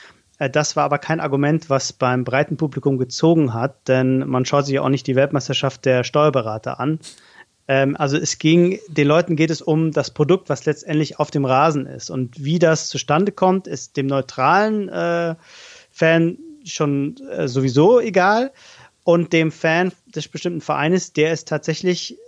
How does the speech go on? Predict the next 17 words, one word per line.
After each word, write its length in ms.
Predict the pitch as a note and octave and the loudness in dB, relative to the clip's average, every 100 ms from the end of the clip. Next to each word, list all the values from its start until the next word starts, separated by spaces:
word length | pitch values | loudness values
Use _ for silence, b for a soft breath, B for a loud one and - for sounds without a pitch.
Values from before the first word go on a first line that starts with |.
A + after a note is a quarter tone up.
| - | -6
so 100 | D#3 | -4
ein 120 | C#3 | 0
bisschen 720 | E3 E3 F#3 E3+ E3 E3 E3+ _ _ _ _ - | 0 2 4 4 2 0 -4 _ _ _ _ -2
in 140 | D3+ | 2
der 120 | D3+ | 4
Lage 420 | C#3 C#3 D#3 E3 | 4 2 2 2
oder 220 | D#3 D3+ D3 | 0 0 -2
in 100 | D3 | -2
der 80 | |
Situation 560 | - D3 D#3+ D3 E3 D#3 | -4 -4 -2 -2 2 2
wie 100 | C#3+ | 0
ein 80 | B2 | 0
Kind, 240 | E3+ F#3 | 2 2
das 140 | F3 D#3 | 2 -2
halt 160 | D#3 | -2
immer 240 | F3+ F3 F3 | 0 0 0
zum 720 | E3 D3+ D3+ D3+ D3 C#3 | -2 0 0 0 0 -2